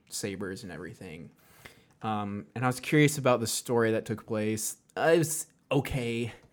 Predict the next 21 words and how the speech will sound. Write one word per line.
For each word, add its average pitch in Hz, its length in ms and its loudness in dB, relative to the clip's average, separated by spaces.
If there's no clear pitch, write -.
I 123 100 -4
didn't 127 200 -2
love 110 320 -2
it. 123 320 2
Um, 98 460 -8
there 135 140 6
are 139 60 4
some 107 380 0
really 107 400 -2
cool 107 280 -6
bits 104 320 -10
in 139 120 -4
it. 147 320 -6
I 120 80 -8
think 120 240 -2
where 117 140 2
it - 80 -6
kinda 110 280 -4
lacks 95 460 -6
is - 380 -8
where 101 500 -4